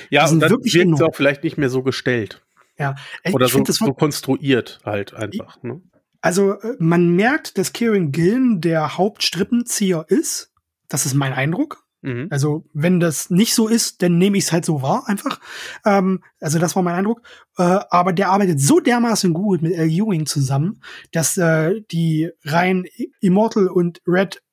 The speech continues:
Speaker 2: fantastisch harmonieren. Und ich kann mir vorstellen, dass das vollkommen anders wirkt, wenn man nur X-Men Red einzeln liest.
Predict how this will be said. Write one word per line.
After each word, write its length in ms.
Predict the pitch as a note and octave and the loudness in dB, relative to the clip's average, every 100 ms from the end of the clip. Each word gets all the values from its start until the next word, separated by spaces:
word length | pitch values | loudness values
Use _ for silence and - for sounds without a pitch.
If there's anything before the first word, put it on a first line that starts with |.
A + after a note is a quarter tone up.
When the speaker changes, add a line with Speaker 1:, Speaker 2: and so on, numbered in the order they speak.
| _ _ | _ _
Speaker 2:
fantastisch 720 | - - F3 D#3+ F#3 - C#3+ | -8 -4 -2 0 -2 -2 -4
harmonieren. 640 | D3+ D3 C#3+ D3 E3 A3+ - - - - | -2 0 0 0 -2 -4 -10 -18 -12 -2
Und 160 | F3 | 0
ich 120 | G#3+ | 0
kann 140 | - A3 | -2 0
mir 80 | G#3+ | 2
vorstellen, 520 | A#3+ B3+ - G#3+ F3 | 2 2 2 0 0
dass 180 | D#3+ - | -2 -2
das 260 | D#3+ - | -4 -4
vollkommen 460 | - - A3 G#3+ G3 | -10 -2 -2 0 0
anders 340 | G3+ F#3 - | 0 -2 -2
wirkt, 240 | E3 F3+ E3+ | 0 0 2
wenn 120 | E3 | 0
man 200 | D#3+ E3+ | 0 0
nur 360 | E3+ F3 F3 - _ _ _ | 2 2 -2 -10 _ _ _
X-Men 300 | F3 - D3 | -6 -2 -2
Red 240 | C#3 C3+ - | -2 -2 -2
einzeln 360 | D#3 D3 B2+ | -2 -2 -6
liest. 260 | A2+ G#2+ - | -10 -12 -16